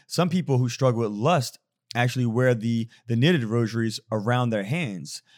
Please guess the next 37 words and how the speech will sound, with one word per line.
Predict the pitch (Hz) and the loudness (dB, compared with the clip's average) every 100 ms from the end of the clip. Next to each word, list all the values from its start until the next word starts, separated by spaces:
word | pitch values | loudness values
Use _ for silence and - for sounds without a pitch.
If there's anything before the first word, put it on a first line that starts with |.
| - | -8
Um, | 110 104 101 | -6 -4 -4
and | 117 113 110 | -4 -4 -4
so, | 127 117 110 110 _ | 0 2 0 -4 _
again, | - 127 143 98 | -4 0 0 -2
they | 92 113 | -4 -4
wear | 107 123 | 0 0
that | 110 117 - | 2 0 -2
to | 113 | -6
help | 110 113 | -4 -4
them | 117 110 | -4 -6
to | 113 | -6
not | 110 107 - | -6 -6 -6
commit | 113 107 - | -6 -6 -8
sins | - 117 107 101 | -8 -6 -6 -6
of | 101 | -4
lust. | 139 87 - - - - | -4 -4 -12 -18 -20 -10
Uh, | 131 | -6
so | 127 170 127 - - | 4 4 4 -4 -6
a | 120 | -2
number | 127 160 202 202 | 0 0 2 0
of | 127 | -2
different | 123 151 127 | -4 -6 -4
people | 131 120 107 | -4 -4 -2
wear | 123 120 120 | 2 2 0
rosaries | 107 123 165 117 110 110 - | -2 0 0 0 -2 -6 -6
on | 120 135 | -4 -2
their | 135 | 0
bodies | 117 113 107 | 0 0 -2
for | 110 | -6
different | 110 110 104 | -8 -6 -4
reasons. | 123 131 110 104 | 0 0 -2 -6
So | - 123 113 113 _ _ - | -2 -2 -2 -6 _ _ -6
it | 127 | -4
is | 156 165 | 0 -2
permissible | - 139 127 147 127 110 110 | -2 -2 0 0 -2 -6 -6
to | - 113 | -4 -2
wear | 107 123 120 | 0 0 0